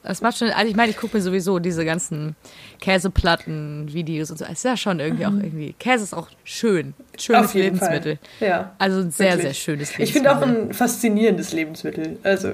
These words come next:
Speaker 2: Käse ist
Speaker 1: Voll.
Speaker 2: einfach
Speaker 1: Voll. Hallo?
Speaker 2: unglaublich
Speaker 1: Edelschimmel ist
Speaker 2: spannend.
Speaker 1: richtig crazy, finde ich. Oder
Speaker 2: Ja.
Speaker 1: so einfach diese Bakterien, die einfach auf so Kä-, also das sind gute Bakterien, das sind alles gute Bakterien. Und ich find's einfach so crazy.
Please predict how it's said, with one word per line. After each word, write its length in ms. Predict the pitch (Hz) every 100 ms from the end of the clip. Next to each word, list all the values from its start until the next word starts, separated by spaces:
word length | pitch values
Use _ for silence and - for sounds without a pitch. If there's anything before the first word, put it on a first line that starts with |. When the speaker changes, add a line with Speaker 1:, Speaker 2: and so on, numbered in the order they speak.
| -
Speaker 2:
Käse 340 | - 208 196 185
ist 160 | -
Speaker 1:
Voll. 440 | 233 208 147 110 151 _ _ _ -
Speaker 2:
einfach 300 | 190 185 180
Speaker 1:
Voll. 420 | - 226 196 156 -
Hallo? 580 | 180 170 185 208 254 294
Speaker 2:
unglaublich 180 | - - - _ 214
Speaker 1:
Edelschimmel 540 | 233 262 - 269 262 254
ist 100 | 220
Speaker 2:
spannend. 180 | - 220
Speaker 1:
richtig 120 | 170
crazy, 480 | - 220 202 170 151
finde 320 | - 160 151
ich. 160 | 156 165
Oder 180 | 196 196
Speaker 2:
Ja. 60 |
Speaker 1:
so 100 | 185
einfach 320 | 180 190 190
diese 380 | 175 185 170 160 - - - - -
Bakterien, 840 | 190 - - 202 190 165 143 143 - - -
die 80 | 190
einfach 240 | 185 180
auf 180 | 185 180
so 140 | 196 185
Kä-, 280 | - 208 -
also 280 | 190 185 170 _ _ -
das 160 | -
sind 120 | - 214
gute 200 | 339 240
Bakterien, 440 | 202 - 185 170
das 100 | 165
sind 140 | 240 -
alles 240 | 311 -
gute 220 | - 285
Bakterien. 440 | - 247 285 262 -
Und 100 | 202
ich 80 |
find's 160 | 214 247
einfach 180 | 214 208
so 120 | -
crazy. 580 | - 240 240 208 170 185